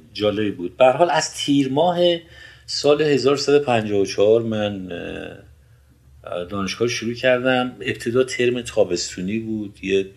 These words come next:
شش هفت واحد می‌تونستیم بگیریم که خب قاعدتاً باید واحدایی رو انتخاب می‌کردیم که واحدهای مقدماتی، مثل مقدمهٔ علم حقوق،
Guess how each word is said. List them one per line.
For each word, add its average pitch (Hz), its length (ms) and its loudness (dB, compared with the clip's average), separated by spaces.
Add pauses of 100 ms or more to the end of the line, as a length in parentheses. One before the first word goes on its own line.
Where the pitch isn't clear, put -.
شش - 320 -4
هفت 101 220 -2
واحد 101 300 -2
می‌تونستیم 98 540 -8
بگیریم 147 460 -2 (1400)
که - 120 -8
خب 151 200 2
قاعدتاً 131 440 2
باید 143 280 0
واحدایی 117 500 2
رو 131 80 -8
انتخاب - 440 -4
می‌کردیم 110 480 -2
که 110 400 -6 (520)
واحدهای 98 340 2
مقدماتی، 90 800 -4
مثل 113 200 -6
مقدمهٔ 104 600 4
علم 110 220 0
حقوق، 90 540 -8